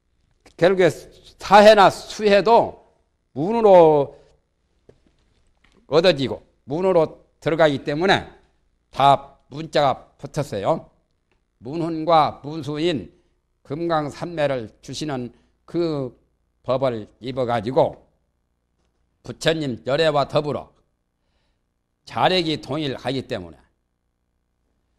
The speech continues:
아까 이수성 가운데 자력이 동일하다고 했죠. 그렇기 때문에 저의 몸으로 하여금, 어, 서른두 가지로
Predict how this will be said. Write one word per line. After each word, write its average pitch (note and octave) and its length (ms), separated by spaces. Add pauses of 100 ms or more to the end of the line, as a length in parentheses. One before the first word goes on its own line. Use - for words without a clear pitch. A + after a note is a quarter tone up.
(300)
아까 D3 680
이수성 E3 480
가운데 C#3+ 580 (380)
자력이 C#3+ 500
동일하다고 C#3+ 600
했죠. C#3+ 580 (840)
그렇기 F#3 280
때문에 D#3+ 260
저의 D3 560 (140)
몸으로 D3 420
하여금, C#3+ 640 (440)
어, G#2+ 760 (2000)
서른두 D#3 840
가지로 C#3+ 920